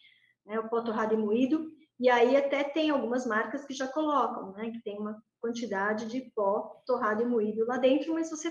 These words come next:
toma e você não percebe. Então, o café solúvel,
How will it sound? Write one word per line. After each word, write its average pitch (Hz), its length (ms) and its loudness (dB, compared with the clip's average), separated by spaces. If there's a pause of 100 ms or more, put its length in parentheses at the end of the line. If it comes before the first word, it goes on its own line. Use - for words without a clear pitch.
toma 277 300 2
e 285 40 -4
você 294 200 -4
não 285 180 0
percebe. 226 560 -8 (920)
Então, 277 600 2
o 294 40 -2
café 285 260 -2
solúvel, 277 640 -2